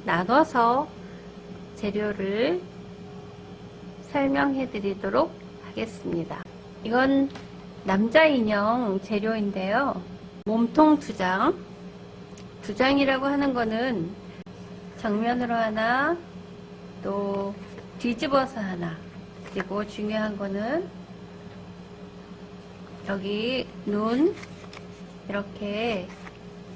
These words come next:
바늘로 구멍을 내서 연필로 이렇게 표시를 해줘야 합니다. 그래야 나중에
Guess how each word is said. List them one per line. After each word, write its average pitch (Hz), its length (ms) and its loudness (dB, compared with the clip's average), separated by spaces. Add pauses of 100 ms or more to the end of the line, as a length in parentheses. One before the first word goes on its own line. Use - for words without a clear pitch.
(320)
바늘로 220 420 2
구멍을 202 520 0
내서 190 720 0 (880)
연필로 240 880 2 (760)
이렇게 220 300 -6
표시를 285 500 0
해줘야 285 340 2
합니다. 269 720 4 (400)
그래야 233 520 6
나중에 220 1080 0